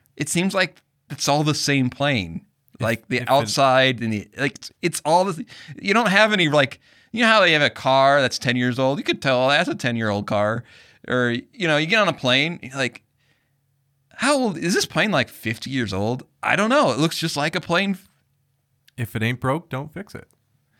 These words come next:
Speaker 1: Is that, is that weird to you?
Speaker 2: Yeah, I mean, you would expect some kind of futuristic space shuttle type thing by now,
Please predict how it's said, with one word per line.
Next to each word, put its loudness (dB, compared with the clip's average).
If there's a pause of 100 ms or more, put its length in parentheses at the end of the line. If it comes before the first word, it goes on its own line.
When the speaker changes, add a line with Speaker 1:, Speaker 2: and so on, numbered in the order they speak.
(120)
Speaker 1:
Is 0
that, 4
is -8
that 4
weird 0
to -6
you? -2 (500)
Speaker 2:
Yeah, 2
I 2
mean, -2 (140)
you 0
would 2
expect -6
some -6
kind -4
of -8
futuristic -8 (580)
space -10
shuttle -8
type -12
thing -10
by -8
now, -10